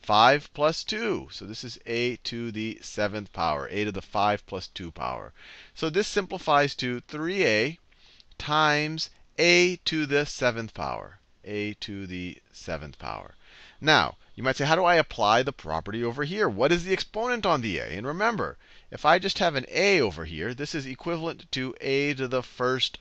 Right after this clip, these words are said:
power. So I can rewrite three a as three times a to the first power. And now it maybe make, makes it a little bit clearer. A to the first power, and the association property of multiplication, I can do the multiplication of the a's before I worry about the threes.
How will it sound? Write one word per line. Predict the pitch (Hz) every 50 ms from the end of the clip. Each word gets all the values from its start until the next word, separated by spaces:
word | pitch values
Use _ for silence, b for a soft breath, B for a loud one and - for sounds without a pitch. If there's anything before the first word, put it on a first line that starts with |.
| -
power. | - - - 123 131 139 135 113 92 73 60 - B B B B B B
So | B - 139
I | 139 139
can | - 147 131 131
rewrite | 147 175 185 165 135 127 120 127 - -
three | - 143 147 151 135
a | 113 117 120
as | 113 110 -
three | - - 135 139 143 151 151
times | - 139 131 123 123 123 113 - -
a | 120 120 120 117
to | 117
the | 113 113 110
first | - - - - 117 117 117 - - -
power. | - 104 101 98 92 80 65 57 55 - b b b b b
And | - 85 85
now | 87 85 92
it | 95 73
maybe | 76 76 73 82 82
make, | 76 71 73 - - - - -
makes | 67 76 80 - -
it | 76
a | 78
little | 76 71 76
bit | 78 101 - -
clearer. | - - 226 240 220 139 78 - _ _ _ - - _ _ _ - - _ - - - - -
A | 143 175
to | 185 202
the | 180 185
first | 175 - - 202 220 220 - -
power, | - 92 85 90 110 139 B B B B B B
and | - 156 147 - _ -
the | 151 151 139 135 135 135
association | 127 - - - 208 220 - - 208 185 185 185 - 165 160
property | - - 156 151 - 160 147 147 143
of | 135 123 127
multiplication, | 143 143 147 - - 151 143 185 185 185 - 156 143
I | 135 139
can | - 147 139
do | 151 151
the | 143 131
multiplication | 123 139 147 - - - 135 - 143 135 - 143 135
of | 131 120
the | 127 131 139
a's | 151 151 147 135
before | - 127 - - 131 131 131
I | 131 131
worry | 120 104 95 95 101 110
about | 107 90 90 90 85 -
the | 120
threes. | - - 175 180 202 208 180 131 82 69 -